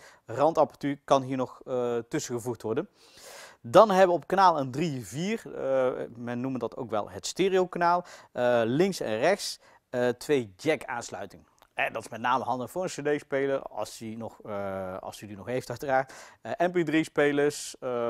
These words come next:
nou ja, fijn, alles wat stereo, eh, aansluiting heeft, kan hier dus op aangesloten worden. Dat zijn wat betreft de ingangen. Uiteraard hebben we ook een aantal uitgangen. Zo hebben we hierboven een tape-uitgang.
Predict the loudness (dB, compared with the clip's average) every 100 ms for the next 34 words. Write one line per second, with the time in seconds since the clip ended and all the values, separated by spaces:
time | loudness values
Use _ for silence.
0 | -4 -4 -2 -2 -6 -2 2 4 4 2
1 | 0 -4 -2 2 0 0 -2 2 2 2
2 | 0 -2 -2 -8 -6 -8 -6 -8 -8 -12
3 | -14 -12 0 2 2 0 -4 -4 -8 -10
4 | -14 _ _ _ _ _ -20 -20 -18 -16
5 | -18 -20 _ 4 4 0 0 0 0 -2
6 | -14 -4 0 0 -2 -8 -8 _ _ _
7 | -2 2 4 4 2 0 2 4 2 2
8 | 0 0 -6 -2 0 0 0 2 2 2
9 | -2 -2 -8 _ -20 -18 -16 -18 _ _
10 | _ _ 10 10 12 8 4 6 8 8
11 | 6 2 2 2 0 0 4 2 2 2
12 | 0 -2